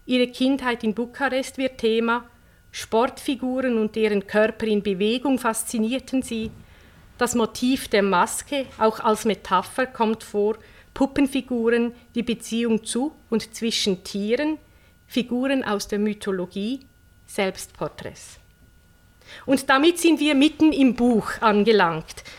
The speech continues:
das neben einer Auswahl von rund achtzig Bildern drei Textbeiträge und eine umfassende Biografie enthält.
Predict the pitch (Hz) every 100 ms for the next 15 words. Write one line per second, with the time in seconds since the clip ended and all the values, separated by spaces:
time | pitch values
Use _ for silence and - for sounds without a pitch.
0 | - - - 247 247 269 262 240 233 226
1 | 196 220 330 - 240 202 208 - 226 226
2 | 247 233 208 247 - - - 226 226 240
3 | 269 269 247 196 214 - 233 247 - -
4 | 269 269 240 233 262 247 - - - -
5 | 247 - 220 220 226 240 220 160 - 240
6 | 233 240 240 - 233 233 233 226 - 190
7 | 190 190 - 143 143 - -